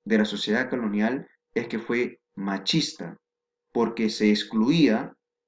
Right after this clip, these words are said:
de la política, de la economía, de la sociedad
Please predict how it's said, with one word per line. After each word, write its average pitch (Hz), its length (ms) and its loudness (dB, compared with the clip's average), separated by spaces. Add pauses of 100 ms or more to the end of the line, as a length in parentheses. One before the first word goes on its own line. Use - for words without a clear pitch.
de 104 180 2
la 101 160 0
política, 113 800 0
de 107 140 4
la 101 80 2
economía, 110 880 -2 (160)
de 110 120 4
la 107 100 6
sociedad 107 580 0